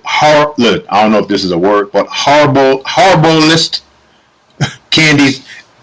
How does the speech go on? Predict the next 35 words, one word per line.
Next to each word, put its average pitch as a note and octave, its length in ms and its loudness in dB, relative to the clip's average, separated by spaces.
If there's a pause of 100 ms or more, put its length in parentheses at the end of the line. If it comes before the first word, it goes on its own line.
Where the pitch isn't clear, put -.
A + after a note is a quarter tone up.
(120)
ever E3+ 220 2
made D3 340 0 (440)
besides G#2 640 0
Twix. - 460 -4
Oh G#2+ 100 2
my F2 100 -2
God. E2 320 0
Ugh. - 280 0 (600)
Whew. F#4+ 280 0 (1040)
It's A#2 180 -2
a, A2+ 140 0
it's A#2 240 -2
a, G2+ 400 0 (1300)
it's - 140 -4
a - 40 -8
coconut, E3+ 680 0
you C#3 100 2
know, G#2 200 0
thing A#2 680 0
and F#2 240 -2
all A2 220 2
the G2+ 40 -2
type G#2 220 2
of - 60 -8
stuff. G#2 280 0
I'm G#2 140 0
not G2+ 160 0
gonna F#2 240 -2
go F#2 200 -2
through F#2 160 -2
it F2+ 80 -2
all, E2+ 200 2
but G#2 140 0
it's A2+ 120 0
a, B2+ 460 0